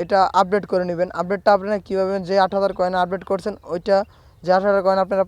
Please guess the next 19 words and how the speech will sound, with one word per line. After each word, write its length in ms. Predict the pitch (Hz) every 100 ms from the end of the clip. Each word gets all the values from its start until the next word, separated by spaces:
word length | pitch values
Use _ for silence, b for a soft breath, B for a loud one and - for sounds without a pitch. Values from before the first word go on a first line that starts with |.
| 196
পাইবেন 280 | 196 190 208 -
আর 80 | 160 160
পাঁচ 120 | 175 185
হাজার 160 | 185 180
খুললে 240 | - 196 190 170
পাবেন। 220 | 165 196 b b b b
তো 60 | 175 170 175
এখানে 220 | 196 214 208
আপনার 180 | 202 208 175
আপডেটের 340 | 170 190 208 196
যে 60 | 196 196
অপশনটা 320 | - 202 190 190
আছে 140 | 185 190
এখানে 180 | 196 185
দেখবেন 300 | 185 180 175 175 175
ভাই 120 | 180 170
এই 40 | 165
যে 60 | 160
আপডেট, 260 | 160 180